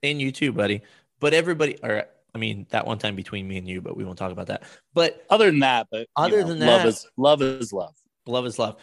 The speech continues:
Speaker 1: So again, the law enforcement bubble where we don't think anything exists except for in law enforcement. And what do you mean other people cheat? People have bad bosses. It is kind of silly sometimes, for sure.
Speaker 2: I,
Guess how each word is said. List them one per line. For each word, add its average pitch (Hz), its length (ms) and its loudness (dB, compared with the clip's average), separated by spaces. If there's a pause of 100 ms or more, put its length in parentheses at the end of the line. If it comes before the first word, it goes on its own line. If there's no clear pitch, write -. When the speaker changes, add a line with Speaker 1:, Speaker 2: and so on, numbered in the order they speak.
(160)
Speaker 1:
So 185 460 -2 (440)
again, 147 320 -2
the 123 80 -4
law 135 160 0
enforcement 135 460 -6
bubble 110 260 -2
where 101 80 -6
we 101 100 -6
don't 101 180 -8
think 98 180 -10
anything 95 580 -10
exists 165 480 -2
except 139 280 -6
for 139 100 -6
in 127 100 -6
law 120 160 -4
enforcement. 113 580 -6
And 101 400 -14 (400)
what 123 80 -4
do 143 40 -4
you 147 60 -6
mean 156 180 -2
other 123 220 0
people 120 260 -4
cheat? - 460 -8
People 120 240 -4
have 113 80 -4
bad 113 180 -2
bosses. 117 400 -2
It 123 180 -2
is 135 180 0
kind 113 200 -4
of 92 80 -8
silly 95 400 -8 (460)
sometimes, 90 560 -10
for 95 160 -12
sure. 92 280 -10 (760)
Speaker 2:
I, 147 180 4